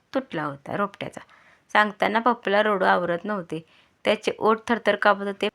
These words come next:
पायसुद्धा लटलटत होते. गुरुजीकडे पाहण्याची त्याची हिंमत होत नव्हती. गुरुजी पप्पूला काय म्हणाले? गुरुजींनी पप्पूला जवळ बोलवले. त्याने प्रेमाने विचारपूस केली व म्हणाले, "पप्पू,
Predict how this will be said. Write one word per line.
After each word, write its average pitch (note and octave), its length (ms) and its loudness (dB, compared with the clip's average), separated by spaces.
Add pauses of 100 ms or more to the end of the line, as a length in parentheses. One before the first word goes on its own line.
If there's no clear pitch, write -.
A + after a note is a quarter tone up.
पायसुद्धा G#3 400 2
लटलटत G#3 640 -2
होते. F#3+ 280 -6
गुरुजीकडे F#3 400 -4
पाहण्याची G3 500 -2
त्याची G3 400 -6 (340)
हिंमत F#3 300 -4
होत D#3+ 200 -8
नव्हती. D3 300 -14 (1600)
गुरुजी A3 380 -2
पप्पूला A#3 440 2
काय G#3 240 4
म्हणाले? E3 560 -8 (2000)
गुरुजींनी G#3 420 -4
पप्पूला G3+ 400 -2
जवळ G3 240 0
बोलवले. F#3 500 -2
त्याने F#3+ 280 -2
प्रेमाने F#3+ 440 -4
विचारपूस G3 520 -8
केली F3+ 220 -8
व F#3 80 -8
म्हणाले, F#3 460 -8
"पप्पू, G3+ 480 -6